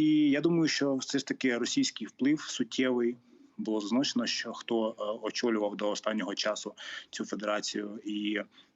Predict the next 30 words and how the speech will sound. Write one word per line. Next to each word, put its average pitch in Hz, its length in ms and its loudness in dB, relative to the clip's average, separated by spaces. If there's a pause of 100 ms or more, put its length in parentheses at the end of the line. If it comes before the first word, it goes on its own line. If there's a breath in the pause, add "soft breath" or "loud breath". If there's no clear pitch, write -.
(140)
е, 101 220 0
я 101 80 0
думаю, 107 340 0
що 98 640 0
все 101 140 -6
ж - 100 -8
таки 101 180 -6
вплив - 600 -4
залишається 127 800 0
представників 117 520 -2
Росії 117 460 -2
на 110 80 -2
неї. 110 300 0 (460 loud breath)
Е, 98 120 -4
вони, 123 540 4 (320)
е, 101 680 -2
якби 98 640 0
про-, 113 320 2 (220)
<clears throat> 143 240 2
продавили 113 680 2 (160)
подібне 110 400 0
рішення 139 480 4 (400 loud breath)
не 110 420 0 (360)
в, 104 220 0 (460)
не 110 240 2
на 110 100 2
користь 113 360 -2
нашої 104 300 -4
спортсменки. 92 680 -10 (540 soft breath)
Але 104 340 -2